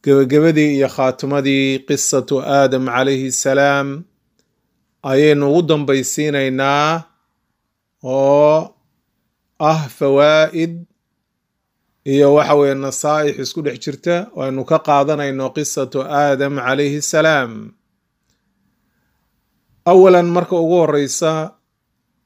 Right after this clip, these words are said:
waxaa inoo caddaatay aayadihii Qur-aanka ahaa oo aynu lixda suuradood ka soo qaadanay oo khalqa Aadam ka hadlayay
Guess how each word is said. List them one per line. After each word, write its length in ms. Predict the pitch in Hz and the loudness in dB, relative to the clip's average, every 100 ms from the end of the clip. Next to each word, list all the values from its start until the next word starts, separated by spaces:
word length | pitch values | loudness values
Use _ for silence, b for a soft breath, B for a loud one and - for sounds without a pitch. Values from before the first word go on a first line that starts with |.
| _ _ _ _ _ _ _ _ - | _ _ _ _ _ _ _ _ -4
waxaa 260 | 147 - 147 | -2 0 2
inoo 140 | 165 | 2
caddaatay 680 | 175 160 139 135 131 165 151 147 - _ _ | 0 -2 -2 -2 -2 -6 -6 -8 -12 _ _
aayadihii 520 | 143 135 143 151 156 | -8 -4 -2 -2 -2
Qur-aanka 480 | 156 151 151 139 - 143 | -2 0 0 0 -2 -4
ahaa 340 | 135 147 147 151 _ _ _ _ _ _ _ _ - | -2 -2 -2 -4 _ _ _ _ _ _ _ _ -8
oo 760 | 147 143 151 147 143 135 131 _ _ _ _ | 0 4 6 6 4 2 -2 _ _ _ _
aynu 460 | 160 139 151 151 156 156 156 160 _ - | -6 -4 -4 -4 -2 0 -2 -4 _ -6
lixda 480 | 143 196 160 175 156 | 0 0 0 -2 -4
suuradood 520 | - 160 147 143 135 | -4 -4 -2 -2 -6
ka 120 | - | -8
soo 200 | 151 147 | -8 -6
qaadanay 680 | 139 143 139 139 139 147 151 147 _ _ _ _ _ _ _ | -2 0 0 -2 -6 -4 -4 -6 _ _ _ _ _ _ _
oo 80 | 123 | -6
khalqa 400 | 123 180 170 - | 0 2 2 2
Aadam 340 | 147 151 156 147 | 2 4 2 -2
ka 140 | - 160 | -2 0
hadlayay 580 | 147 139 147 143 151 | 0 -2 -4 -2 -2